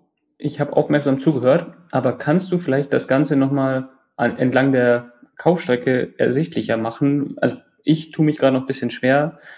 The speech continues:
mir vorzustellen, wo genau jetzt da die Verbesserung wäre, weil ehrlich gesagt, für mich ist ja Payments immer etwas, da kann man nur verlieren aus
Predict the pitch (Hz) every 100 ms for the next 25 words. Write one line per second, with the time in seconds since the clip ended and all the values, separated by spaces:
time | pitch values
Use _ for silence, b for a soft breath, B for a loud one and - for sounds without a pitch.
0 | B - 127 - 143 165 165 156 151 151
1 | 135 - 127 151 160 139 139 139 - 127
2 | 120 127 139 139 - 113 110 113 139 143
3 | 117 117 117 B B B B B - 143
4 | 156 160 156 160 147 170 175 131 - 151
5 | 185 160 - 135 131 135 147 165 170 -
6 | - 131 - 156 160 156 156 - 143 143
7 | 139 135 147 120 113 113 -